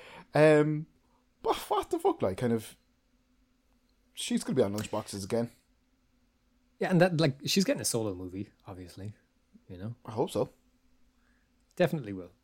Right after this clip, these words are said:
Speaker 2: And that, that's the thing as well with the,
Speaker 1: It's
Speaker 2: with
Speaker 1: great to
Speaker 2: these
Speaker 1: see Scarlet
Speaker 2: films, like,
Speaker 1: Witch.
Speaker 2: the, the costume is great.
Speaker 1: Yeah.
Speaker 2: She, like, why didn't she have that costume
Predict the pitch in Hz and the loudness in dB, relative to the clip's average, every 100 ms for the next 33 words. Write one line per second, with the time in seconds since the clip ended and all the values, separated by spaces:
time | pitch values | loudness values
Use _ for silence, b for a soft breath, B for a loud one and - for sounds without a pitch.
0 | _ - 143 165 160 156 151 147 123 139 | _ 0 2 4 4 4 4 4 6 4
1 | 123 - - 110 107 104 110 147 185 107 | 2 -4 -2 -2 -2 -4 2 2 2 -2
2 | 139 131 117 98 113 - - 104 b b | 0 2 2 2 0 -2 -6 -8 b b
3 | b b b b b _ _ _ _ _ | b b b b b _ _ _ _ _
4 | _ _ - - - 139 139 113 113 113 | _ _ -10 -8 4 4 4 2 0 -2
5 | - _ - 95 98 - _ _ _ _ | -4 _ -10 -8 -8 -10 _ _ _ _
6 | _ _ - - 120 113 95 - _ - | _ _ -6 -2 -2 -2 -4 -10 _ -4
7 | 117 117 110 101 95 98 92 92 95 90 | 0 0 0 -4 -6 -8 -8 -10 -14 -16
8 | 92 87 | -18 -20